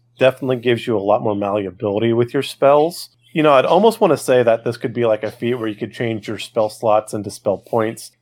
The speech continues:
but that would be really, really hard to keep track of. Again, if everyone was on point, could keep track of that kind of thing, that's great. Otherwise, just running pure spell points, it really does become a much simpler way to keep track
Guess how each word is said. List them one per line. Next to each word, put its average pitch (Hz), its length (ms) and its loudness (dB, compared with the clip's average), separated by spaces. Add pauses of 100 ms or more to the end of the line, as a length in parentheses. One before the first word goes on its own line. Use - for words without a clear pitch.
but 104 160 -4
that 113 140 4
would 120 120 0
be 107 140 -6
really, 110 460 0
really 107 180 -2
hard 104 180 -4
to - 60 -16
keep 123 200 -12
track 104 320 0
of. 95 280 -6 (220)
Again, 113 340 0
if 101 120 -6
everyone 117 380 2
was 107 120 0
on 104 140 0
point, 107 300 -4
could - 120 -20
keep - 160 -12
track 104 240 -4
of 101 80 -6
that 107 180 -4
kind 101 140 -8
of 101 100 -10
thing, 104 160 -8
that's 98 140 -14
great. 104 300 -6 (140)
Otherwise, 123 480 2
just 120 260 -6
running 110 240 -2
pure 107 180 -6
spell 104 280 -2
points, 104 480 -8 (460)
it 151 220 0
really 123 440 4
does 107 560 2
become 98 600 -10 (120)
a 107 100 -6
much 110 320 -4
simpler 104 460 -8
way 101 380 -4
to - 120 -20
keep - 260 -14
track 104 500 -2